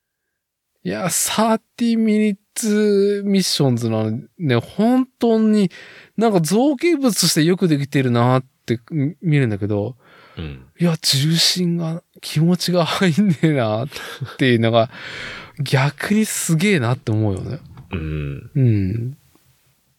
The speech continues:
Speaker 1: 余地といえば余地なんだけどね。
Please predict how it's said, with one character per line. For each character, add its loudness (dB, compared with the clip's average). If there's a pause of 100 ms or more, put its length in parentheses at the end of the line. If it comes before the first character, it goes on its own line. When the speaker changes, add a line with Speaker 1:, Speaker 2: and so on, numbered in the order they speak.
(1700)
Speaker 1:
余 0
地 -4
と 0
い 2
え 2
ば -2
余 2
地 -6
な 0
ん -6
だ -12
け -12
ど -6
ね。 0